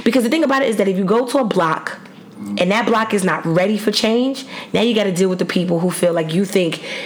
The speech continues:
you're the Mecca and why are you here? So I feel like it's person by person. It's,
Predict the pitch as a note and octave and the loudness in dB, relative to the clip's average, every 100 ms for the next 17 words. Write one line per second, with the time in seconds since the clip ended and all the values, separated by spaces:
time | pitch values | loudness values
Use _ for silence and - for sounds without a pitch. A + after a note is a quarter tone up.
0 | - D#3+ F3 F3+ F3 D#3 - - D#3 D#3+ | -2 0 2 2 0 0 -2 0 0 2
1 | D3+ D3+ D#3+ D#3 D3+ D3+ - - - - | 2 2 0 0 2 0 0 -6 -10 -18
2 | - - - - - - - - F#3+ A3 | -12 -10 -10 -12 -14 -20 -12 -4 -2 0
3 | C#4+ C#4+ D4+ C#4 - C#4 C4+ C#4 B3+ B3 | 0 0 -2 -4 -2 -2 0 0 0 0
4 | C4+ C4+ G#3+ G3 | -2 0 0 0